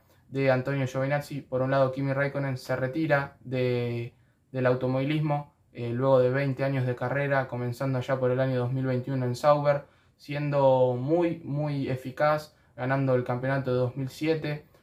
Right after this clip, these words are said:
luego yéndose, eh, de la categoría por algunos años, volviendo en dos mil doce, teniendo muy buen rendimiento en Lotus para volver a Ferrari. Una muy buena carrera, interesante, el piloto de Iceman, como se lo conoce a Kimi Raikkonen,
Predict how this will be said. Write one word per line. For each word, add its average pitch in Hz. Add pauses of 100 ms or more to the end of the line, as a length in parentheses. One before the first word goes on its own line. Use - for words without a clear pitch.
(120)
luego 156
yéndose, 151
eh, 123
de 123
la 123
categoría 127
por 127
algunos 135
años, 151
volviendo 135
en 127
dos 123
mil 131
doce, 147 (320)
teniendo 135
muy 139
buen 135
rendimiento 131
en 127
Lotus 139
para 127
volver 123
a 135
Ferrari. 147 (380)
Una 147
muy 175
buena 175
carrera, 151
interesante, 135
el 127
piloto 127
de 123 (100)
Iceman, 131 (240)
como 131
se 127
lo 120
conoce 123
a 120
Kimi 135
Raikkonen, 139